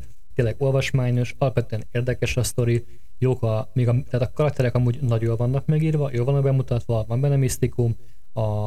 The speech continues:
az epizódikus karakterek is amúgy érdekesek, szé-, szépek a helyek, ahol vannak, érdekesek ugye azoknak a folklórja, maga Olaszország ugye hozzáadja a saját szépségét. Ez egy jó könyv. Csak ez, ezt jókor kell olvasni szerintem.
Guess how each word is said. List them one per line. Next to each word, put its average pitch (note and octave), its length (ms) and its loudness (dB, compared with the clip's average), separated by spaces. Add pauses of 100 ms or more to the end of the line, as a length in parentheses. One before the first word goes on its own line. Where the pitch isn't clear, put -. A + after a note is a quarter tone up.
(160)
az A#2+ 120 -4
epizódikus C3+ 600 0
karakterek A#2+ 440 -2
is - 120 -2
amúgy A#2 140 0
érdekesek, A2+ 640 -2
szé-, B2 180 2
szépek A2 360 0
a - 60 -2
helyek, G#2+ 280 -4
ahol A2+ 220 0
vannak, C3+ 440 0
érdekesek A2+ 540 -2
ugye A2+ 140 0
azoknak A2+ 360 -2
a A2+ 40 -4 (120)
folklórja, C#3 640 0 (320)
maga B2 220 0
Olaszország A#2+ 640 0
ugye G#2+ 260 0
hozzáadja G#2+ 520 -4
a G#2+ 40 -10
saját - 300 -8
szépségét. D3 760 0 (840)
Ez D3+ 140 2
egy C#3+ 260 4
jó C#3 300 4
könyv. A#2 280 -4 (760)
Csak - 180 0
ez, C#3+ 260 0 (260)
ezt - 260 -2
jókor D3 500 2
kell A#2 140 -4
olvasni A#2 340 -4
szerintem. A#2+ 420 -6